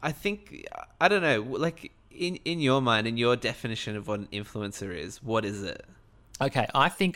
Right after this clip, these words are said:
Speaker 2: of an influencer, and I don't think you're this person, but when I think influencer, I think of someone who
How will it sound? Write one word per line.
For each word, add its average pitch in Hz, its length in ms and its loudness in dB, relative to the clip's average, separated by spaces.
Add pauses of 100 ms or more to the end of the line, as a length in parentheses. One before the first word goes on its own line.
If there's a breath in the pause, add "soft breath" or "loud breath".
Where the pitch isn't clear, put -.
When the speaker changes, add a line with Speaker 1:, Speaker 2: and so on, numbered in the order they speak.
Speaker 2:
of 123 320 6
an 117 140 2
influencer, 113 760 2
and 117 120 4
I 117 60 4
don't 147 220 6
think 156 200 0
you're 127 160 4
this 113 180 -2
person, 107 460 0
but 104 200 2 (380 loud breath)
when 151 140 6
I 160 80 8
think 165 180 2
influencer, 117 640 2
I 110 120 2
think 113 240 0
of 110 100 0
someone 113 360 2
who 107 380 2